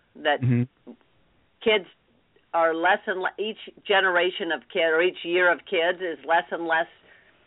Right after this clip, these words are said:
Speaker 1: cares what's going on for other people. That's empathy going down is very concerning,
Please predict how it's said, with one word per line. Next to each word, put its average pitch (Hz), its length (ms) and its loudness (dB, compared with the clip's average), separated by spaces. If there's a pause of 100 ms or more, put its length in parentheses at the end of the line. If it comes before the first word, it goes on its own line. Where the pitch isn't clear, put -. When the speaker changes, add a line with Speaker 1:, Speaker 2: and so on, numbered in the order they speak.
(200)
Speaker 1:
cares 180 400 4
what's 185 280 -4
going 175 260 0
on 175 200 0
for 185 100 0
other 170 200 2
people. 190 440 -4
That's 175 220 2 (340)
empathy 185 460 -4
going 175 260 -2
down 160 300 -2
is 143 80 -10 (160)
very 160 300 2
concerning, 143 720 -4